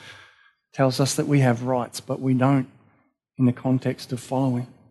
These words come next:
And we know from Scripture that sacrifice was just embedded into the,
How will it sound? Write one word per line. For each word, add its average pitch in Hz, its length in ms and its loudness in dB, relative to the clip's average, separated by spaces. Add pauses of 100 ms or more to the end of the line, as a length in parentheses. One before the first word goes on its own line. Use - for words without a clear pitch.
(1800)
And 143 120 2
we 170 100 8
know 196 300 10
from 147 580 6 (140)
Scripture - 420 2
that 131 220 2
sacrifice 156 680 4
was 127 140 0
just 143 260 4 (140)
embedded 135 560 6 (400)
into 139 340 4
the, 123 280 4